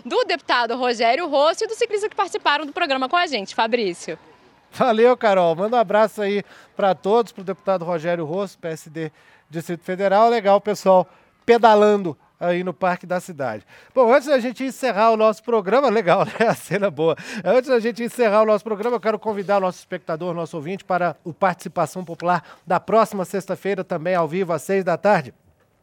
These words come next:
Speaker 2: em que nós vamos discutir a regionalização da saúde. Por que que alguns tratamentos, o, o de alta complexidade, alguns ne-, de nem tão alta complexidade,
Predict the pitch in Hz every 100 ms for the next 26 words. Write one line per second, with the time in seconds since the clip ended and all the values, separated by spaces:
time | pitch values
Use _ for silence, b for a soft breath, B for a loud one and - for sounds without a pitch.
0 | _ - 175 196 196 175 190 160 180 170
1 | - 214 - B B B 180 160 226 254
2 | 226 226 220 220 220 202 180 - 220 233
3 | 220 214 - 196 208 240 151 B B B
4 | - 294 - 262 269 - 220 202 226 -
5 | 208 202 175 196 196 - b b b 185
6 | 180 156 143 170 202 233 202 190 175 185
7 | - 170 185 226 202 220 202 277 202 240
8 | 247 175 247 226 233 349 - 302 294 226
9 | 220 208 185 190 175 180 - 156 196 233